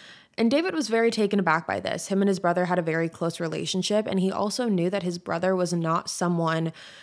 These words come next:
who was disloyal or who was a cheater. It took him a very long time to date Linda, and he was absolutely in love with her. He knew that this was not something that Billy would do. It was very out of character for him.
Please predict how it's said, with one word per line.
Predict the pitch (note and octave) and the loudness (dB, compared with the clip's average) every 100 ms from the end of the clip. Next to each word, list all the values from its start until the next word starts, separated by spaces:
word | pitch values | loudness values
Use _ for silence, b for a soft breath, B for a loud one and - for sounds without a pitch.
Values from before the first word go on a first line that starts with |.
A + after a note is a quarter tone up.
| B - | B -2
who | G#3 F3 E3+ D#3+ - | 2 4 2 0 0
was | F3 E3 D#3 | 4 4 4
disloyal | - F3 E3 E3 D3+ A#1+ - - - | -2 -2 -2 -2 -2 -2 -4 -8 -4
or | F3+ | -2
who | E3+ | 0
was | A3 G#3 | 2 2
a | F#3 | 0
cheater. | - D#3+ D3 E2 - | -4 -4 -4 -4 0
It | G3 | 0
took | A3+ C4+ | 2 2
him | D#4 | 4
a | C#4 | 4
very | A#3 A#3+ A#3 | 4 4 6
long | A3+ A3 | 6 4
time | G#3+ G#3 A#3 D#3 D#3 B B B | 4 2 2 0 -2 B B B
to | G3+ | -4
date | E3+ F3+ E3 | 2 4 2
Linda, | - E3 D#3 D#3 - | 0 0 2 2 2
and | E3 D#3+ D#3 | 2 0 -2
he | G3+ A3 | -2 0
was | A#3+ - | 0 2
absolutely | F#3+ G3 - G3 F#3 F#3 | 0 0 -4 -4 -2 0
in | F3+ | 0
love | F3 G3 | 0 -2
with | G3+ - | -4 -4
her. | - | -4
He | E3 F3 | -2 0
knew | F3 F#3+ | 2 2
that | A3+ | 0
this | F#3+ F#3+ | -2 -4
was | F3 | 0
not | E3+ F3 - | 2 0 -2
something | - F3 E3+ F3+ F3 B B B | -2 -2 0 0 0 B B B
that | - E3+ E3 | -2 0 2
Billy | F3 E3 E3 E3 | 2 4 0 -2
would | F3+ E3 D3+ | -2 -2 -2
do. | D#3 D#3+ | 0 2
It | G#3 | 2
was | - E3 | 0 0
very | E3+ E3+ E3 | 0 2 2
out | E3 E3 | 0 0
of | D#3 | -4
character | - F#3 G3 F3 - - - - | -6 0 0 0 -4 -4 -4 -8
for | - E3 | -6 -4
him. | - - - G#3+ | -4 -6 -6 -8